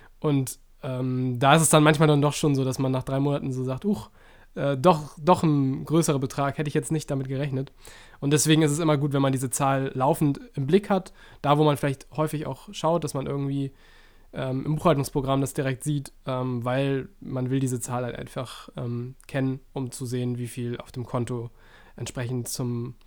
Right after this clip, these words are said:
Haushalten ist und wie viel man besser zur Seite packt. Äh, ja. Und das bringt uns zu, ähm, Kennzahl Nummer drei, den verfügbaren Stunden im Monat. Ähm,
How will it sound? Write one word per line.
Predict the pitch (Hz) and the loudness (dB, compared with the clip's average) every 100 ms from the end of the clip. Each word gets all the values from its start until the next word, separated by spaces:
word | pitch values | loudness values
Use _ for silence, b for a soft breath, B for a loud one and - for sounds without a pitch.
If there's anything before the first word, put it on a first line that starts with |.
| b b b - | b b b 2
Haushalten | 180 156 151 151 143 | 2 4 2 2 -2
ist | 127 | -2
und | 127 | -4
wie | 131 | -4
viel | - 131 | -4 -4
man | 123 120 | -4 -2
besser | 123 - 120 120 | -4 -4 -4 -4
zur | - 120 | -6 -6
Seite | 117 - 73 - | -6 -8 -12 -14
packt. | - - - - - - b b b b b - | -18 -20 -20 -20 -20 -20 b b b b b -12
Äh, | 123 117 - 123 | -10 -10 -10 -12
ja. | 117 - - - | -14 -16 -18 -2
Und | 156 | 0
das | 151 | 4
bringt | 170 165 | 2 2
uns | 160 151 - | 0 0 -2
zu, | 147 143 139 - | -2 0 -2 -2
ähm, | 135 131 135 - - - - - - _ - | -2 -2 -4 -10 -20 -20 -20 -20 -20 _ -8
Kennzahl | - 185 190 151 | 2 2 4 4
Nummer | 147 139 | 4 2
drei, | 131 123 151 - B B B - | 2 0 -4 -8 B B B -2
den | 139 | 0
verfügbaren | 151 - 202 - 156 151 | 2 2 0 4 2 2
Stunden | - 233 190 | 2 0 2
im | 123 | -2
Monat. | 120 113 110 - - B B B | 0 -2 -6 -12 -20 B B B
Ähm, | 139 135 135 | -2 0 0